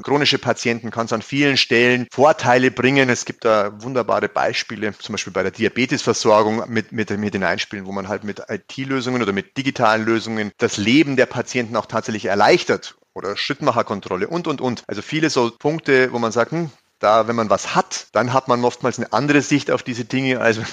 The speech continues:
man dem, sag ich mal, mit einer gewissen Distanz gegenübersteht und dann eher aus einer, ja, wie soll man sagen, distanzierten Sicht drauf gucken kann, ob man das denn wirklich braucht oder nicht. Und das ist, glaube ich, so die Herausforderung, die vor dem ganzen Thema steht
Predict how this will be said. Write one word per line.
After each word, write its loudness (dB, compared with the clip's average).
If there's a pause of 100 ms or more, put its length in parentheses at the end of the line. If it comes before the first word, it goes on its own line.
man 0
dem, 0
sag -10
ich -6
mal, 0
mit -4
einer -2
gewissen -2
Distanz 0
gegenübersteht -2
und -2
dann 4
eher 4 (220)
aus -4
einer, -2
ja, -4
wie -4
soll -6
man -2
sagen, 2
distanzierten -2 (140)
Sicht -2
drauf 2
gucken -4
kann, 0
ob -6
man -2
das -4
denn -4
wirklich -6
braucht -4
oder -10
nicht. -18
Und -4
das 4
ist, 0
glaube 6
ich, -2
so 0
die 4
Herausforderung, 4
die -4
vor 0
dem 0
ganzen -2
Thema 0
steht -2